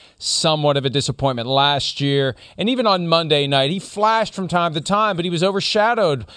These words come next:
especially by Darren Waller. But whether it's Bryan Edwards or Zay Jones or Hunter Renfrow, Ruggs just seemed like the guy that didn't fit. That all changed yesterday with that long throw and catch. And by the way, we, we have performed the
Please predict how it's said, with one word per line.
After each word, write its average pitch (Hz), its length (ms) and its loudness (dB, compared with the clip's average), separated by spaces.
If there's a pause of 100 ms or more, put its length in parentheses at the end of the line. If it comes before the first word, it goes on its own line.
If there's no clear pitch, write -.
especially 285 380 2
by 196 160 4
Darren 156 320 2
Waller. 135 420 4 (280)
But 190 220 4 (140)
whether 180 160 0
it's 131 80 -4
Bryan 165 400 2
Edwards 165 400 0 (200)
or 143 100 2
Zay 156 340 2
Jones 147 540 0 (140)
or 139 100 4
Hunter 165 300 0
Renfrow, 151 760 2 (260)
Ruggs 151 440 2
just - 280 0
seemed 175 360 -2
like 160 260 2
the 156 80 -4
guy 147 300 4
that 143 120 -4
didn't 143 280 0
fit. 135 340 -2
That 131 180 2
all 131 160 2
changed 123 380 -2
yesterday 120 540 0 (240)
with 123 140 -2
that 123 180 2
long 123 240 2
throw 131 180 0
and 120 100 -2
catch. 131 220 0
And 127 100 -2
by 127 140 4
the 127 80 0
way, 120 240 2 (300)
we, 143 160 0
we 147 160 2
have 139 180 2
performed 117 460 -4
the 98 240 -4